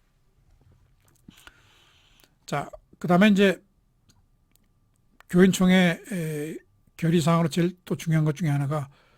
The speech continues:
교회 폐지, 분리, 합병입니다. 이 교회 폐지, 분리, 합병이란 말은 뭐냐면 이건 이제 교회를 폐지한다는 얘기는, 어,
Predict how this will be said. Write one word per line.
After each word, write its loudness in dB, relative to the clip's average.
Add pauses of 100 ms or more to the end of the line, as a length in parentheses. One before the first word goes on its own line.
(320)
교회 4
폐지, 2
분리, -4
합병입니다. -8 (1300)
이 -12
교회 0
폐지, 0
분리, 0
합병이란 -2
말은 -2
뭐냐면 -2 (680)
이건 0 (240)
이제 -8 (140)
교회를 4
폐지한다는 2
얘기는, -2 (960)
어, -20